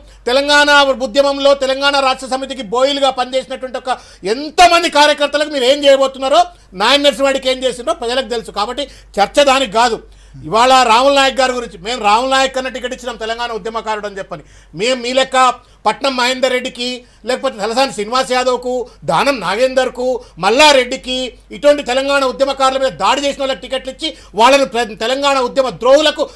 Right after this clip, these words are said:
పట్టం కట్టి తెలంగాణను ప-, పైన ఆధిపత్యం చేయించేటువంటి ఒక ప్రయత్నం చేయలేదు సార్.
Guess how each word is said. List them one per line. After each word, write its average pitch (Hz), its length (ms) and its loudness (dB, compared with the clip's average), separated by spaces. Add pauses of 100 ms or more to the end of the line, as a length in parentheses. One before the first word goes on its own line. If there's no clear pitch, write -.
(160)
పట్టం 285 300 0
కట్టి 285 200 -2
తెలంగాణను 269 760 -2 (300)
ప-, 254 260 4
పైన 254 140 2
ఆధిపత్యం 277 520 0
చేయించేటువంటి 262 440 -2
ఒక 254 80 -8
ప్రయత్నం 262 340 -2
చేయలేదు 262 180 0
సార్. 277 220 2